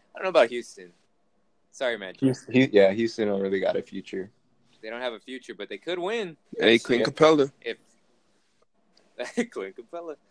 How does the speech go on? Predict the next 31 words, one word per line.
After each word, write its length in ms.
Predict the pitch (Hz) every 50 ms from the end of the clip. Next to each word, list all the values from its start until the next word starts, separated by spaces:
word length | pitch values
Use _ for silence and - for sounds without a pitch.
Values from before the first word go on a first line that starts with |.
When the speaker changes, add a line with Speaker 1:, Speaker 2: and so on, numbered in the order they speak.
| _ _ _ _ _ _ _ _ _ _ _ _
Speaker 1:
P 140 | - 135 139
J 160 | 131 147 131
Tucker, 480 | - - - 127 131 - 117 101 90 87 _ _ _ _ _ _ _ _ _ _
we 80 | 104 98
gotta. 180 | 120 127 120 107 - _ _ _ _ _
I 40 | 131
wanna 200 | 160 175 160 123
get 180 | 120 117 104
him. 340 | 120 110 110 104 101 92 92 _ _ _ _ _ _
That's 160 | 117 113 -
my 100 | 139 120
dream 260 | 104 98 98 104 104 101
interview 420 | 98 95 95 90 92 90 87 90 _ _
for 80 | - 101
this 160 | 90 92 - _
podcast. 600 | - 92 90 - _ - 85 87 90 - - - _ _ _ _ _ _ _ _ _ _ _ _ _ _ _ _ _ _ _
Speaker 2:
P 100 | - 123 -
J 100 | 127 123
Speaker 1:
Um, 60 | 123
Speaker 2:
Tucker, 460 | - 139 131 - - 127 117 117 127 139 135 - -
come 180 | 120 110 113
through. 340 | - 123 131 135 127 123 120 - _ _ - 196 190 180 180 - - _ _ _ _ _ _
Speaker 1:
P-, 140 | - 98 - _
please, 300 | - - 123 135 127 110
P 180 | - - 107 101
J, 320 | 92 104 92 92 92 90 _ _ 101 104
we 100 | 101 98
could 120 | 104 -
talk 240 | - 113 104 95 -
kicks, 340 | - 117 117 107 - - -
man. 200 | 92 90 87